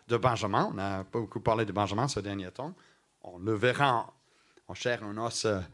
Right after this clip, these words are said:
en janvier. On a hâte de, de le voir. Il fait son stage à Washington. Et il fait son stage à Washington dans une grande église à Washington. Je pense qu'il y a deux ou trois mille membres dans cette église.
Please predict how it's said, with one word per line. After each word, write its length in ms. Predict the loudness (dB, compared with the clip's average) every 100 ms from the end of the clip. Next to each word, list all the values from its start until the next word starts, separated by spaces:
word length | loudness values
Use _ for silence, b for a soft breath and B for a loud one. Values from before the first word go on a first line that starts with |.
| B
en 140 | B 2
janvier. 520 | 2 2 4 4 2
On 140 | -4 -6
a 40 |
hâte 300 | -4 -4 -4
de, 280 | -4 -4 -6 -6
de 80 |
le 80 | -6
voir. 480 | -6 -8 -8 -6 -8 -12 B B B B B B
Il 100 | -6
fait 160 | -2 -2
son 180 | -4
stage 380 | -10 -8 -8 -8
à 80 | -8
Washington. 720 | -8 -8 -8 -4 -4 -2 -6 -12 _ _ b b b
Et 60 | -6
il 60 | -4
fait 160 | -2
son 200 | -2 -2
stage 240 | 0 0 0
à 40 |
Washington 400 | -2 -4 -8 -6
dans 140 | -6
une 200 | -4 -4
grande 340 | -2 -2 -2 -4
église 440 | -6 -6 -8 -6
à 80 | -8
Washington. 480 | -8 -10 -12 -14 -16 -18 _ _ _ _ _ _ _ _
Je 120 | -20 -18
pense 160 | -18
qu'il 120 | -16
y 40 | -14
a 20 |
deux 160 | -8 -6
ou 140 | -6
trois 260 | -4 -2 0
mille 220 | -2 -2
membres 540 | 0 2 2 -2 -8 -10 B B B
dans 120 | -10
cette 260 | -8 -10 -10
église. 600 | -14 -16 -20 -20 -20 -20